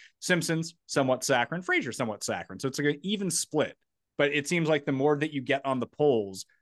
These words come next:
the more that people like it. Like, I'm just seeing, like, the two one seeds that got passed. I didn't do the seeding, by the way. Sia did. But, like, Friends and Modern Family, f-,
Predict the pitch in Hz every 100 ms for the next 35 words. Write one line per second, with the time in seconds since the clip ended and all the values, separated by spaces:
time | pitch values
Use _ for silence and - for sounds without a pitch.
0 | _ 139 123 123 120 135 123 110 101 131
1 | 135 95 104 110 104 - _ _ _ _
2 | _ _ _ _ _ - 143 143 151 180
3 | 156 139 143 220 147 143 139 139 127 120
4 | 120 123 101 90 151 175 156 131 120 107
5 | - 104 87 90 90 87 82 87 143 123
6 | 92 85 - - 113 107 - 170 185 151
7 | 139 131 127 117 113 113 101 73 85 _
8 | _ _ - -